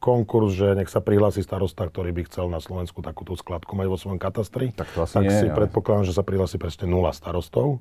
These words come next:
Speaker 1: Čiže tým pádom by zas musel štát niekde na silu vybudovať nejakú takúto skladku v nejakom katastri, možno odľahlom.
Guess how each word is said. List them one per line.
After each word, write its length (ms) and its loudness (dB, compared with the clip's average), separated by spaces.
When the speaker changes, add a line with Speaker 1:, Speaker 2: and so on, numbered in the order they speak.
Speaker 1:
Čiže 440 4
tým 200 0
pádom 320 4
by 80 4
zas 200 4
musel 240 2
štát 400 2
niekde 680 2
na 160 0
silu 480 -2
vybudovať 520 0
nejakú 240 -8
takúto 320 -8
skladku 480 -10
v 120 -6
nejakom 200 -8
katastri, 480 -6
možno 240 -2
odľahlom. 600 0